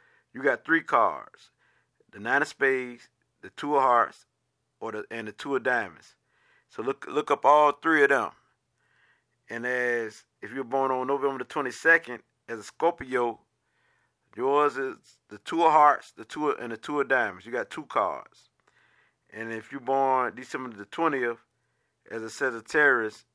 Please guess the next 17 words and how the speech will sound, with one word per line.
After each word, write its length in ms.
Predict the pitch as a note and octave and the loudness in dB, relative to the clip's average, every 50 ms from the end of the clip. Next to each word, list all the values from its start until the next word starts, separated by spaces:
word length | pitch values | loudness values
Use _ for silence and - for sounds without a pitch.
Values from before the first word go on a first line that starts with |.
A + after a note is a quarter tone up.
| _ _ _ | _ _ _
yours 460 | - G#2 A#2 B2+ B2+ B2+ B2+ B2+ A#2+ G#2 | -10 -6 -4 -2 0 0 -2 -2 -4 -8
is 140 | A#2 A2 | -12 -14
the 80 | - G#2 | -14 -16
King 560 | - - D3 C#3+ C#3 C3 B2 A#2 A2+ G#2+ - _ _ - | -8 -4 -2 0 0 0 -2 -6 -8 -12 -16 _ _ -12
of 140 | G2+ G2+ | -12 -6
Hearts. 560 | G2 A2+ B2 A#2 G2+ E2+ - - - - - - _ _ _ _ _ _ _ _ _ _ _ _ _ _ _ _ | 2 4 6 6 6 4 0 -8 -18 -20 -20 -20 _ _ _ _ _ _ _ _ _ _ _ _ _ _ _ _
And 100 | - - | -16 -14
so 360 | - - B2+ C3 B2+ A#2 - - _ _ _ _ _ _ _ _ _ _ _ _ - | -8 -4 -2 -2 -2 -2 -4 -10 _ _ _ _ _ _ _ _ _ _ _ _ -2
everybody 760 | - D3+ F#3 G3 G#3+ G#3 F3 E3 G3 F#3+ F3 D#3 C#3 C3+ C#3 - _ _ _ _ _ _ _ _ _ _ _ _ _ _ _ _ _ _ _ _ _ _ _ _ _ _ _ _ _ _ _ _ - | 4 6 6 6 6 0 4 4 6 6 6 4 2 -2 -10 -16 _ _ _ _ _ _ _ _ _ _ _ _ _ _ _ _ _ _ _ _ _ _ _ _ _ _ _ _ _ _ _ _ -12
has 760 | - - D3 C#3+ D3 C#3 C3+ C3 B2 A#2+ A2+ A2 G#2+ - - - _ _ _ _ _ _ _ _ _ _ _ _ _ _ _ _ _ _ _ _ _ _ _ _ _ _ _ _ _ _ _ _ _ _ _ _ _ _ _ _ _ - | -6 -4 -2 0 0 0 0 0 0 -2 -4 -6 -8 -12 -18 -20 _ _ _ _ _ _ _ _ _ _ _ _ _ _ _ _ _ _ _ _ _ _ _ _ _ _ _ _ _ _ _ _ _ _ _ _ _ _ _ _ _ 0
planetary 800 | - D#3+ D#3 D3+ D3 - - E3 D3 D3 C#3+ C#3 C#3 C#3 C3+ - _ - | 2 4 4 2 0 2 2 4 6 8 8 8 6 6 2 0 _ -16
ruling 340 | - A2 C#3 D3+ D3 C#3 B2 | -6 -2 0 2 2 0 0
cards 420 | - - C3 C3 B2+ B2 A#2+ G#2+ - | 4 4 4 6 4 2 0 -4 -8
except 560 | A#2 - - - C3+ C3 C3 A2+ - _ _ | -10 -12 -4 0 2 2 2 0 -4 _ _
the 80 | A#2 | -12
Leo 460 | A2+ A#2 C3+ C#3 B2+ A#2+ G#2 F#2 D#2 - _ _ _ _ _ _ _ _ _ _ _ _ _ _ _ _ _ _ _ _ _ - | -10 -8 -8 -6 -4 -4 -4 -4 -8 -12 _ _ _ _ _ _ _ _ _ _ _ _ _ _ _ _ _ _ _ _ _ -8
under 380 | - B2 B2+ A#2+ B2 A#2 A2 | -6 -4 -2 -2 -2 -4 -4